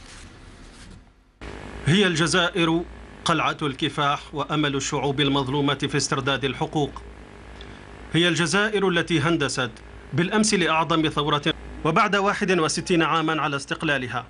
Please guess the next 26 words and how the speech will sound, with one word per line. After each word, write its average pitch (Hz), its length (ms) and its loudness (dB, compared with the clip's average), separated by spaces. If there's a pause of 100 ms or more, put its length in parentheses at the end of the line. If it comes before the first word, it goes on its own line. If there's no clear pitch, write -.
(880)
ها 214 160 6
هي 214 120 6
الدولة 190 360 2
الجزائرية 156 640 0
تواصل 160 460 0
مسيرة 160 500 2
البناء 160 460 2
لشعبها، 139 600 0 (920)
ليقود 147 440 2
السيد 156 420 4
رئيس 156 380 0
الجمهورية 151 560 4
عبد 143 180 0
المجيد 147 340 2
تبون 160 440 2
منذ 147 180 2
انتخابه 147 600 2
العام 151 300 2
ألفين 156 280 0
وتسعة 143 420 0
عشر 156 420 0 (580)
قطار 202 360 2
الوطن 175 420 2
سريعا 160 400 0
نحو 156 300 -2
جمهورية 151 480 0